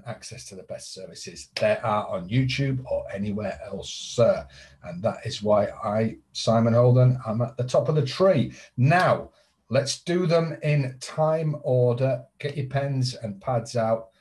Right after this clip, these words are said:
and we're gonna do this each way. Get on tonight, and we'll secure the prices. We have had places at up to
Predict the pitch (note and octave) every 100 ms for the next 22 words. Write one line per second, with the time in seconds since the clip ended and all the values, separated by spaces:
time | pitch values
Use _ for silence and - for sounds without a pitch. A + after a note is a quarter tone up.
0 | _ F#2+ G2+ G2+ G2 A2 G#2 - A2 -
1 | - G2+ F#2+ - B2 C3 C#3+ - C3 A#2+
2 | A#2+ - G2 G2 - - - G2+ F#2+ -
3 | G2 - - G2+ F#2+ F2+ - - _ A2
4 | B2 B2 B2+ B2+ - B2+ B2+ - A#2+ A#2+
5 | - B2 B2 - A#2+ -